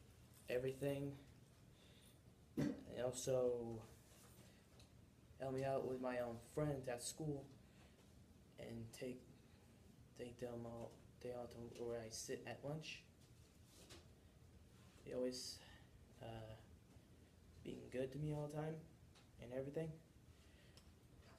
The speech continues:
Sometimes they always have been a great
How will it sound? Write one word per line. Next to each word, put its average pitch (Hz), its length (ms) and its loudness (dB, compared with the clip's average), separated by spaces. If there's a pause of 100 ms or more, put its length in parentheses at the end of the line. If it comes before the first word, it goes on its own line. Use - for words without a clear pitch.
(120)
Sometimes 156 440 4
they 147 120 8
always 147 640 8 (100)
have 135 380 0
been 127 260 0
a - 1160 -12
great 127 300 6